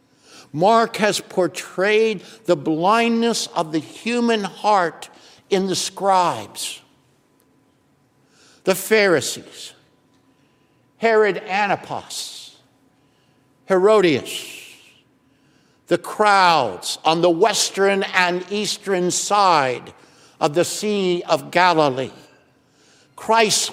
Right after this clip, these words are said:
own family and others in Nazareth,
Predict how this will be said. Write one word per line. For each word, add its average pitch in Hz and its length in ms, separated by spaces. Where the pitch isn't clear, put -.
own 202 380
family 165 720
and 165 280
others 185 500
in 151 280
Nazareth, 160 800